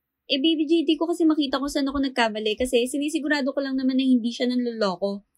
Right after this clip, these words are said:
Ayaw naman nating niloloko, di ba? Biktima lang din naman ako dito. Lumapit nga ako sa inyo, Baby G, para matigil yung panloloko ni Arky.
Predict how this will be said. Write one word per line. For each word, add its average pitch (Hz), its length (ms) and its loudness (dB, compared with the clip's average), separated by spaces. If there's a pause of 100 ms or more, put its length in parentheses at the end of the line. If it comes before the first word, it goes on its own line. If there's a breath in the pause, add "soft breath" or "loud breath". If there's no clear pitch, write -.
Ayaw 311 240 2
naman 330 240 0
nating 311 240 0
niloloko, 277 480 -2
di 226 160 -4
ba? 190 160 -4 (320)
Biktima 311 400 4
lang 320 160 2
din 285 160 0
naman 277 160 0
ako 269 160 0
dito. 226 300 -2 (340)
Lumapit 285 320 0
nga 330 160 2
ako 339 80 -6
sa 349 160 0
inyo, 330 240 4
Baby 285 240 0
G, 247 240 0
para 247 160 0
matigil 254 480 0
yung 254 160 -2
panloloko 240 400 -2
ni 233 160 -2
Arky. 202 480 -4